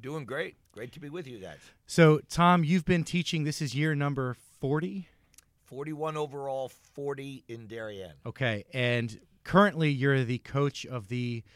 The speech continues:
Speaker 2: uh, Darien varsity golf team. Is that right?
Speaker 1: Correct. This will be my thirtieth year this spring.
Speaker 2: Okay, so y-, you might be thinking, "Well,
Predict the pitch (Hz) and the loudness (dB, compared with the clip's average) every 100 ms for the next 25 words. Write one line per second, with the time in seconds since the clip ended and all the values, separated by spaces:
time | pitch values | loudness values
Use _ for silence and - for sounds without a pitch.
0 | _ _ _ _ _ 123 110 - _ _ | _ _ _ _ _ -10 -10 -10 _ _
1 | - 131 147 143 135 120 - 131 - 123 | -2 2 2 2 -2 -4 0 0 0 -4
2 | 113 92 120 120 - - 98 - 104 - | -4 0 4 4 2 -6 -8 -8 -14 -18
3 | _ _ _ _ 110 113 113 127 - 107 | _ _ _ _ -4 -2 0 -2 -2 -14
4 | - 107 113 82 92 87 107 101 101 101 | -14 -10 -10 -10 -18 -16 -14 -14 -14 -12
5 | 98 - 131 120 113 107 113 98 82 90 | -14 -14 -14 -12 -12 -14 -14 -16 -16 -16
6 | - - 85 73 _ - 123 131 104 - | -18 -16 -18 -18 _ -12 -4 -2 -2 2
7 | 156 165 107 - - - 208 208 269 208 | 2 2 -8 -20 -16 -4 -4 0 0 0
8 | 196 208 196 196 175 165 165 156 165 165 | 0 0 2 0 0 -4 -12 -6 2 2
9 | 160 | 2